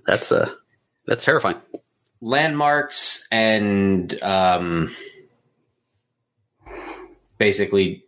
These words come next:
Speaker 2: different, uh, techniques. And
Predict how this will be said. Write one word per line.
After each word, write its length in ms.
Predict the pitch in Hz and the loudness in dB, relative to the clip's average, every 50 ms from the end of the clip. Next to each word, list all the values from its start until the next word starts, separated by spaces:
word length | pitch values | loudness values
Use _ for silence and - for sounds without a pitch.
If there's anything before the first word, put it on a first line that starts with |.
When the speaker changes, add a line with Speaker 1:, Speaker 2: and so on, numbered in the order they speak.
| _ 117 | _ -10
Speaker 2:
different, 580 | - - 104 98 - 107 98 90 92 90 - - _ - | -2 -2 -2 0 2 0 0 0 0 -4 -6 -12 _ -2
uh, 460 | 92 90 87 85 85 82 82 80 80 - - - - - _ _ _ _ _ _ _ _ _ _ _ _ _ - - | 0 0 2 2 2 2 2 2 0 -2 -6 -14 -20 -20 _ _ _ _ _ _ _ _ _ _ _ _ _ -8 -2
techniques. 760 | - 113 - - 95 - 107 - - - - - - - - - - - - - - - - - - _ _ _ - - - _ - - _ _ _ _ - - - | 0 0 0 2 0 0 0 0 -2 -4 -4 -4 -8 -12 -12 -12 -12 -12 -12 -16 -20 -20 -20 -20 -20 _ _ _ -20 -20 -20 _ -20 -20 _ _ _ _ -20 -4 0
And 400 | 95 92 90 87 85 82 78 - | 2 2 4 4 2 0 0 -4